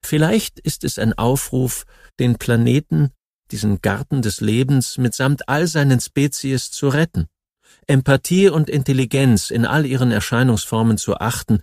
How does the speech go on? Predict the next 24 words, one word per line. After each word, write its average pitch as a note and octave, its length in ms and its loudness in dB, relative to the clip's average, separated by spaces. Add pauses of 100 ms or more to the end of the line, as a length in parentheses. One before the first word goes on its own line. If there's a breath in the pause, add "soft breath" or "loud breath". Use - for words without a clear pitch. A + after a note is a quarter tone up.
(180 soft breath)
und C3+ 180 0
uns C#3+ 220 2
bewusst B2 480 0
zu C#3 120 -6
machen, B2+ 400 2 (220 soft breath)
dass - 160 -4
die A2 120 -2
Fähigkeit F3+ 680 -2
zu C3 180 -2
lieben C#3 580 2 (320 loud breath)
wohl A2+ 240 2
nicht B2 320 2
allein C3+ 420 2
auf - 120 -8
den A2+ 180 2
Menschen F2 380 2
beschränkt D#2+ 560 -4
ist. - 300 -10 (1400)
Vielleicht A2+ 480 2
reicht F2+ 260 0
es G2+ 120 -4
aber F#2 160 -2
schon F2+ 220 -2
aus - 460 -4